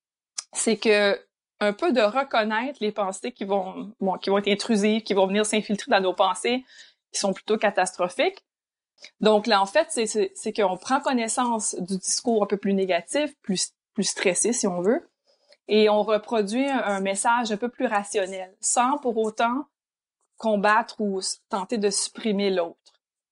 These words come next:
Et ça, ça semble encore une fois assez simpliste, mais ça a des effets très bénéfiques. Entre autres,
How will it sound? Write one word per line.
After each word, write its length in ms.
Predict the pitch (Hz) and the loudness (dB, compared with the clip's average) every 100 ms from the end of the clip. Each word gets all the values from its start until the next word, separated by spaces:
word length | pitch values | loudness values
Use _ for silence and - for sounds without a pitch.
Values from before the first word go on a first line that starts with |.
| - | -8
Et 80 | |
ça, 120 | 175 262 | -2 2
ça 120 | 214 | 2
semble 240 | 214 214 | 2 2
encore 280 | 202 240 247 | 2 0 0
une 100 | 202 | -2
fois 180 | - 254 | 0 0
assez 240 | 208 226 | 0 -4
simpliste, 500 | - 202 208 269 311 | -2 -4 -2 -4 -2
mais 100 | 214 | -2
ça 120 | 190 | 0
a 180 | 185 196 - | 0 0 0
des 220 | 196 190 | -2 0
effets 180 | 196 220 | 0 -2
très 240 | - 240 | -4 -2
bénéfiques. 600 | 208 190 175 - 381 _ _ _ _ _ - | 0 0 -4 -12 -14 _ _ _ _ _ -8
Entre 300 | 208 208 - | -4 -4 -2
autres, 280 | 240 262 - | -2 -2 -6